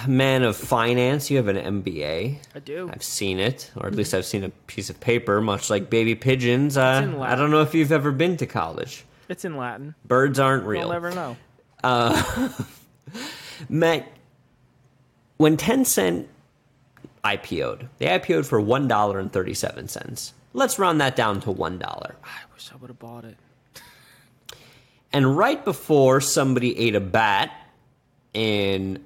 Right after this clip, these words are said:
Speaker 1: February twenty twenty-one,
Speaker 2: For fuck's sake.
Speaker 1: Tencent was valued at ninety-nine point one dollars.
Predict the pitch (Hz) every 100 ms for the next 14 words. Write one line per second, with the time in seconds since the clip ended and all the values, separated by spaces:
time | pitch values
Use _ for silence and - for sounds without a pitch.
0 | - - - - 117 123 113 110 101 120
1 | 104 113 104 101 120 101 95 107 113 101
2 | 117 131 - _ _ - - - 339 -
3 | _ - 202 233 302 - 143 110 123 -
4 | - - 123 147 139 120 123 117 110 110
5 | 127 147 135 - _ _ _ 135 131 131
6 | 147 180 202 196 165 151 147 147 147 147
7 | 127 113 113 110 110 80 62 50 -